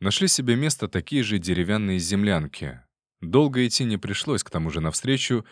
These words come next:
мне шёл он сам. В закрытом чёрном орденском плаще и со светлым щитом. Будет непросто победить такого противника. Недолго думая, между арбалетом и мечом я предпочёл меч.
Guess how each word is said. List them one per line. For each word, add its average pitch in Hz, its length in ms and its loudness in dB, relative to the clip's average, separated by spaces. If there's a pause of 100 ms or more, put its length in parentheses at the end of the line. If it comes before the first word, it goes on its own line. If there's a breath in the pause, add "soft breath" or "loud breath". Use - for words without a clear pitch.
(260 soft breath)
мне 107 260 0
шёл 110 380 0
он 98 160 -4
сам. 65 480 -4 (560)
В 80 140 -10
закрытом 147 500 0
чёрном 120 520 0
орденском 107 560 -2
плаще 92 420 0
и 90 40 -2
со - 140 -4
светлым 101 460 -4
щитом. 90 600 -6 (520)
Будет 139 400 0
непросто 143 500 -4
победить 85 440 0
такого 87 340 -2
противника. 82 880 -4 (540 soft breath)
Недолго 135 440 4
думая, 135 340 2
между 101 360 2
арбалетом 98 640 0
и 71 40 -6
мечом 131 440 -4 (320 soft breath)
я 95 260 -2
предпочёл 107 560 -2
меч. 80 460 -6